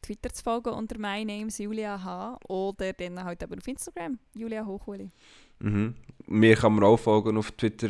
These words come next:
Speaker 2: Ähm, ich bin allerdings nicht, nicht so aktiv, aber, äh, ja, ich tue vielleicht ein bisschen Zeug liken oder so. Kann man,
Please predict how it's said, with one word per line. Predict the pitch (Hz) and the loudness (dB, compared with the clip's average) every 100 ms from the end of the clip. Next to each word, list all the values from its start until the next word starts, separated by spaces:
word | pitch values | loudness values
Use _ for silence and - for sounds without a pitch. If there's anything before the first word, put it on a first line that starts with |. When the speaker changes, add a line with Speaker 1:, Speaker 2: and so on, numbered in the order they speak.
| - | 2
Speaker 2:
Ähm, | 95 95 80 | 4 4 2
ich | - | 2
bin | 95 | 6
allerdings | 95 98 95 - | 6 6 2 0
nicht, | 50 - | -4 0
nicht | 98 | 0
so | 98 92 | 4 4
aktiv, | - - 113 131 127 - | 4 -4 -4 -6 -6 -4
aber, | 92 92 | -4 -2
äh, | 65 85 65 - 117 - - - - - _ - | -2 -2 -4 -8 -10 -14 -18 -18 -18 -20 _ 0
ja, | 95 92 98 - - - - | 4 4 2 -8 -20 -18 -14
ich | - - - _ _ _ _ _ _ - | -14 -14 -18 _ _ _ _ _ _ -6
tue | 95 | -4
vielleicht | - - | -4 -8
ein | 101 | -10
bisschen | - 110 | -2 -2
Zeug | 123 | 2
liken | 127 127 139 | 2 2 2
oder | 139 147 | 2 4
so. | 110 104 | 4 2
Kann | - 104 | 4 8
man, | 117 | 10